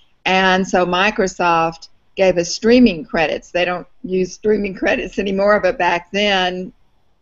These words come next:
so few people were streaming, and it was so expensive that we were so grateful to, to be able to do that,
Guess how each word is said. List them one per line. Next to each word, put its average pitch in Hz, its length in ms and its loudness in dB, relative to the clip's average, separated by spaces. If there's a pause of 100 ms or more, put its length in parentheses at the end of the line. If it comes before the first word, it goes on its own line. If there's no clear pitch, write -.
so 202 260 2
few 196 220 -2
people 196 320 0
were 175 140 2
streaming, 190 680 0
and 180 100 -2
it 180 80 -4
was 202 180 -4
so 220 420 2
expensive 247 840 -4 (580)
that 185 380 2
we 208 160 6
were 175 260 2
so 185 600 -2
grateful 175 440 -4
to, 160 100 -8 (180)
to 180 160 -10
be 175 180 -4
able 165 160 -6
to 160 80 -4
do 226 320 2
that, 170 520 -2